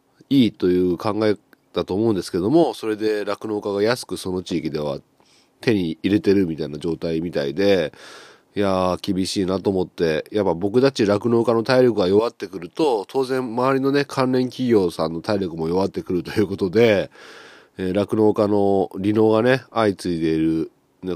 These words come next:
特にこの三、四月でまたね、一段と離農される方が多くなるということで、予想があります。で、そんな中、周りの企業さんも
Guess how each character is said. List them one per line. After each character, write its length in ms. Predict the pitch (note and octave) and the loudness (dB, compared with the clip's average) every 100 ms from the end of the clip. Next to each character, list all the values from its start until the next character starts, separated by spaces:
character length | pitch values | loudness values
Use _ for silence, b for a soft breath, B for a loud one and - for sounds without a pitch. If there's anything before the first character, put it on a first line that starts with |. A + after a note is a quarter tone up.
| F#2 | -8
特 200 | A2 G2+ | -6 -4
に 100 | F2+ | -2
こ 100 | G2 | -2
の 100 | F2+ | -4
三、 280 | - A2 G#2+ | -2 -2 -2
四 160 | - A#2+ | 0 0
月 260 | A2+ A2 | 0 0
で 80 | G#2 | 0
ま 160 | A#2 E3 | 0 2
た 120 | A2 | 0
ね、 140 | F#2+ | -2
一 180 | F#2+ A2 | -4 -2
段 240 | A2 A2 | 0 0
と 260 | G#2+ A2+ G#2 B B B B | 4 4 2 B B B B
離 120 | A2 | 2
農 160 | A2 G#2+ | 2 2
さ 140 | A2 | 2
れ 80 | G#2 | 2
る 140 | G#2 G#2 | 2 0
方 240 | G#2 G2+ | 0 0
が 100 | F2+ | 2
多 160 | G#2 F#2+ | 2 2
く 100 | F2+ | -2
な 100 | E2 | -4
る 120 | D#2 | -4
と 80 | D#2 | -4
い 20 | |
う 60 | |
こ 100 | D2 | -6
と 120 | D#2+ E2 | -4 0
で、 320 | A2+ G2+ - b b b b | 2 2 0 b b b b
予 100 | G2+ | -4
想 200 | G2 G2+ | 0 2
が 100 | F#2 | 2
あ 40 | F#2 | 0
り 80 | |
ま 140 | F#2+ G2+ | 0 -2
す。 200 | - - B B B B G2 | -6 -18 B B B B -2
で、 960 | G#2 G2 F#2+ F2+ F2 E2+ E2+ E2+ E2 | 2 4 2 2 0 -2 -2 -2 -4
そ 160 | D#2+ A2 | -4 -4
ん 40 | |
な 120 | G#2+ G#2+ | -2 0
中、 420 | B2 B2+ G#2 F2+ | 0 4 4 4
周 260 | F#2 F#2+ | 2 0
り 60 | F#2 | 0
の 60 | F2+ | -2
企 240 | - A#2+ | -4 0
業 120 | A2+ | 2
さ 160 | F#2+ G2+ | 2 0
ん 100 | A2+ | 0
も 500 | D3+ D#3+ A#2 D#2 | 0 0 -2 -4